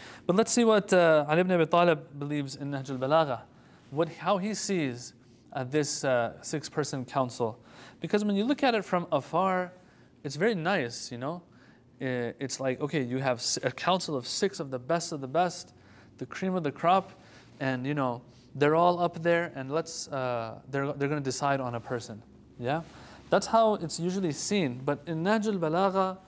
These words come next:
this is not how things are seen by Ali ibn Abi Talib. In Sermon seventy-three or seventy-four, based on the print, um, there's different versions and prints of Nahjul Balagha, or different editions, let's say, not versions.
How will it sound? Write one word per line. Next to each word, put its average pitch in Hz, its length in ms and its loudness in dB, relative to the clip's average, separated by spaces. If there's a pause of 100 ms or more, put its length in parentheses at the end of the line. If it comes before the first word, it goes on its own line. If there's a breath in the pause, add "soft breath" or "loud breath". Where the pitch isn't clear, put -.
(280 loud breath)
this 160 140 -6
is 147 140 -4
not 180 180 2
how 156 160 -4
things 139 300 -6
are 123 80 0
seen 151 320 -4
by 127 140 0
Ali 127 180 -2
ibn 143 120 -2
Abi 123 160 -4
Talib. 139 380 2 (720 loud breath)
In 180 120 -2
Sermon 214 320 2
seventy-three 202 560 2
or 180 80 6
seventy-four, 170 640 2
based 156 280 -2
on 147 260 0
the 135 60 -4
print, 147 420 -6 (720 loud breath)
um, 123 220 -4
there's 127 180 2
different 139 340 0 (300)
versions 135 460 2
and 120 140 -8
prints 127 300 -2
of 123 360 -4
Nahjul 123 280 -4
Balagha, 120 460 2 (800 loud breath)
or 123 140 0
different 131 320 -4
editions, 123 460 0
let's 117 160 -2
say, 117 120 0
not 123 140 0
versions. 123 560 0